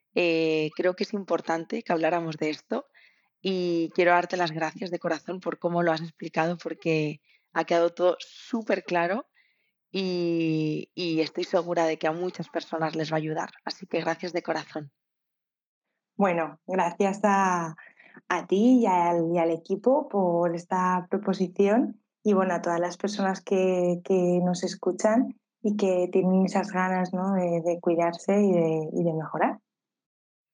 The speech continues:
Speaker 1: De hecho, muchas veces lo digo, pero, em, yo no sé, María, seguro que estarás de acuerdo. Personitas que nos escucháis, si crees que en todo este proceso puedes necesitar ayuda,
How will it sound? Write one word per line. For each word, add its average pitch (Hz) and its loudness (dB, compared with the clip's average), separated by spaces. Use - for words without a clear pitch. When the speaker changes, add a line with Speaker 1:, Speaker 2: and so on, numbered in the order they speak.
Speaker 1:
De 170 2
hecho, 165 -2
muchas 208 -2
veces 196 -4
lo 190 2
digo, 165 -4
pero, 156 -2
em, 156 -2
yo 180 0
no 165 -6
sé, 196 -6
María, 175 2
seguro 151 -4
que 156 -14
estarás 156 -6
de 156 -8
acuerdo. 156 -2
Personitas 170 -2
que 185 -8
nos 175 -6
escucháis, 151 -8
si 156 -6
crees 170 0
que 170 -2
en 165 -2
todo 139 0
este 185 -2
proceso - -4
puedes 180 2
necesitar 165 -2
ayuda, 156 -4